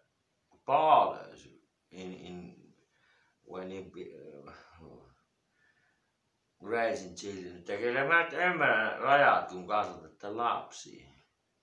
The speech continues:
Se on totesi. You can see the result from God, että työ näette sen tuloksen tästä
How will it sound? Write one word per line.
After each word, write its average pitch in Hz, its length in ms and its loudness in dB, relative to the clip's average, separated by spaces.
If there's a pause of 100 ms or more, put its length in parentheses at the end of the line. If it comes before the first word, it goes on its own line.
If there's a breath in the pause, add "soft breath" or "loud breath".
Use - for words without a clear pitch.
(580 soft breath)
Se - 260 -10
on 135 320 2
totesi. - 640 -2 (1400)
You 101 180 -12
can 113 300 -10 (340)
see 127 360 -8
the 127 120 -6
result 135 680 0
from 110 280 -14
God, - 540 2
että - 240 -18
työ 98 260 -10
näette 101 400 -10
sen 101 480 -16
tuloksen 90 560 -10
tästä 90 540 -12